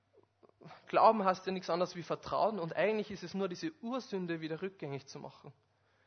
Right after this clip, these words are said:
Wo der Mensch gesagt hat, ich vertraue Gott nicht, ich glaube, ich schaffe es selber besser. Jetzt zu sagen,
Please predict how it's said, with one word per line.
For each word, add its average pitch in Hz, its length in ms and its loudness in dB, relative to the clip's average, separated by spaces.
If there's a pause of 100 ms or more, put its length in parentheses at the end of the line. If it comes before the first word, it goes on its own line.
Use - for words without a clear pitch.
(480)
Wo 160 120 0
der 165 100 6
Mensch 202 320 6
gesagt - 280 2
hat, 175 120 -2
ich 180 120 -6
vertraue 175 380 8
Gott 175 240 4
nicht, 202 320 6
ich 190 100 -4
glaube, 175 240 10
ich 165 80 0
schaffe 160 240 0
es - 80 -8
selber 208 400 4
besser. 185 580 2 (640)
Jetzt 180 200 -2
zu 180 80 -8
sagen, 170 280 4